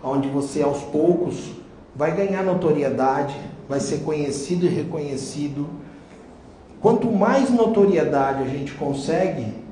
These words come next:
mais as pessoas confiam em você, e assim é que vai surgir serviço pra você.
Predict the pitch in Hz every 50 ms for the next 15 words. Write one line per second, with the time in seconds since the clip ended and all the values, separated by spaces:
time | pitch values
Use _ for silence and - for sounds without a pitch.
0 | - - - - - - - 135 139 143 156 165 190 208 202 196 208 196 - -
1 | - 175 160 - - - 175 175 185 190 185 175 - - - - 196 190 190 190
2 | - - 220 233 233 220 185 147 131 127 131 127 - - - - 156 165 202 -
3 | - - - - - - - - - - 165 165 165 165 - - 202 214 233 240
4 | 214 - 233 214 196 190 170 - - 170 165 160 165 - 170 170 165 - - 202
5 | 202 202 196 202 196 220 240 208 - 170 - - 139 127 127 127 113 - - -
6 | 117